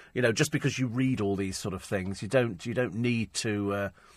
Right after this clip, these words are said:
you don't need to worry about things." Patrick says, "I'm now a complete insomniac. Now awake at four A M and, at four A M, asleep at seven." Well, as long as you stay awake for the programme, I don't really mind, actually.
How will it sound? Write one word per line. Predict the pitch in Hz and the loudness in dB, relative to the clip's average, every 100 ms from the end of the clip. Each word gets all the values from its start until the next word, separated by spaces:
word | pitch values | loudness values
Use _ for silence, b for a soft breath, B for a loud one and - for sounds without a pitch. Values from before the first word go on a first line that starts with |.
| b b b | b b b
you | - | 2
don't | 127 | 2
need | 120 117 | 4 2
to | |
worry | 113 113 104 | 2 4 2
about | 95 95 - | 0 -2 -2
things." | 107 98 98 | -4 -4 4
Patrick | 175 175 151 143 | 6 6 2 -2
says, | - 135 | -2 2
"I'm | 135 139 | 4 6
now | 135 | 4
a | |
complete | - 131 151 151 | 4 0 0 0
insomniac. | 95 - 95 92 95 - b b | -2 -2 -2 -2 -6 -8 b b
Now | 127 156 | 8 10
awake | 135 131 | 10 8
at | 151 | 6
four | - 156 131 | 6 8 10
A | 131 | 10
M | 135 101 | 8 6
and, | 98 98 - - | -2 -4 -10 -10
at | 110 | 2
four | 151 117 | 4 4
A | 92 | 2
M, | 104 | 0
asleep | - 143 147 | 2 2 2
at | |
seven." | - - 156 156 104 80 - B B - | 0 2 0 0 -4 -6 -14 B B 0
Well, | 131 | 4
as | |
long | 185 | 4
as | |
you | 107 | 6
stay | - | 8
awake | 127 123 113 | 8 8 4
for | 107 | 2
the | |
programme, | 101 127 - 87 | 6 6 6 2
I | 98 | 4
don't | 120 113 | 4 4
really | 110 | 2
mind, | 107 120 107 | 2 2 0
actually. | 87 87 - 98 | -2 -4 -6 -6